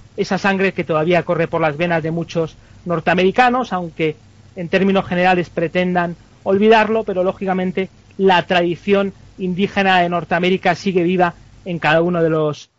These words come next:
rincones, ¿no? Sigue viva no solamente en la memoria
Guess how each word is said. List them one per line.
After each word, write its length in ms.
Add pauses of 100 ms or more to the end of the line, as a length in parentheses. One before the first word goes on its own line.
(140)
rincones, 760
¿no? 220
Sigue 420
viva 400 (300)
no 100
solamente 460
en 60
la 80
memoria 520